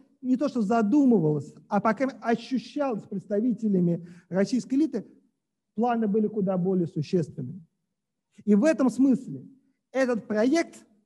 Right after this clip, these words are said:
завершения не получил. Потому что очень важно иметь в виду, что традиционное деление на национальные государства и империи применительно к девятнадцатому веку не слишком функционально.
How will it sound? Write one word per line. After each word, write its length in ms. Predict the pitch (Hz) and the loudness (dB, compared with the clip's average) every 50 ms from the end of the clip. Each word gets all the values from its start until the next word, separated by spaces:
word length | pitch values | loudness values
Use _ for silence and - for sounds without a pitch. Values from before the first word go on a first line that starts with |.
| _ _ _ - | _ _ _ -8
завершения 720 | 151 160 208 220 220 208 - - 269 262 254 247 247 240 | -4 0 0 0 0 0 -2 -2 0 0 2 0 0 0
не 140 | 226 220 214 | 0 -2 -2
получил. 420 | - 220 214 214 - - 175 151 | -2 -4 -4 -4 -6 -6 -10 -10
Потому 420 | - 214 233 294 311 330 320 285 185 | -8 -6 -4 -2 -2 -2 -2 -4 -6
что 180 | - - 196 | -6 -6 -6
очень 260 | 202 226 - 294 311 | -6 -6 -6 -6 -4
важно 380 | 269 302 269 220 180 180 185 202 | -2 0 0 0 0 0 -2 -2
иметь 220 | 220 220 196 - | -2 -2 -4 -4
в 60 | - 233 | -8 -10
виду, 280 | 214 185 156 147 - - _ _ _ _ _ _ | -10 -10 -10 -12 -14 -18 _ _ _ _ _ _
что 220 | _ - - 240 240 | _ -10 -6 -4 -2
традиционное 1120 | 208 254 254 277 247 285 - - - - 320 320 320 302 277 254 214 190 160 143 139 - | -2 -2 -2 -2 -2 -4 -6 -8 -8 -6 -4 -2 -2 0 0 0 0 -2 -4 -6 -8 -12
деление 760 | - 156 143 156 240 269 277 302 285 277 247 208 175 165 160 | -14 -10 -8 -6 -4 -2 -2 -2 0 0 2 2 2 0 0
на 420 | 156 175 220 254 233 202 170 - - - _ _ _ _ _ | 0 0 0 0 0 -2 -4 -8 -14 -20 _ _ _ _ _
национальные 960 | - 202 269 - - - 277 269 269 262 262 269 262 226 196 185 175 165 160 | -2 -2 0 -2 -2 -2 -2 0 0 0 0 0 0 0 -2 -2 -2 -4 -6
государства 640 | 156 165 160 - 202 196 180 185 165 151 - _ 190 - _ | -8 -10 -10 -12 -12 -10 -10 -8 -10 -10 -12 _ -20 -12 _
и 240 | - 233 247 247 247 | -2 0 2 2 2
империи 480 | 240 220 240 294 330 339 311 254 233 185 | 0 0 0 0 0 0 0 -2 -2 -2
применительно 600 | - 220 220 226 247 233 208 - - 196 185 175 | -2 0 0 2 2 0 0 -2 -4 -6 -6 -4
к 40 | |
девятнадцатому 640 | 175 202 214 214 220 208 185 165 - - - 190 190 | -4 -6 -6 -6 -6 -6 -6 -6 -10 -10 -8 -6 -6
веку 340 | 185 160 135 - - - - _ _ _ _ _ _ | -4 -6 -6 -10 -14 -20 -20 _ _ _ _ _ _
не 180 | - 202 254 254 | 2 2 2 2
слишком 500 | - - 254 285 294 - - - 214 180 | 2 0 0 0 0 0 -2 -6 -8 -8
функционально. 800 | - 208 196 170 - - 196 190 190 202 190 180 160 143 135 | -8 -10 -12 -12 -12 -12 -10 -10 -8 -8 -8 -8 -10 -12 -14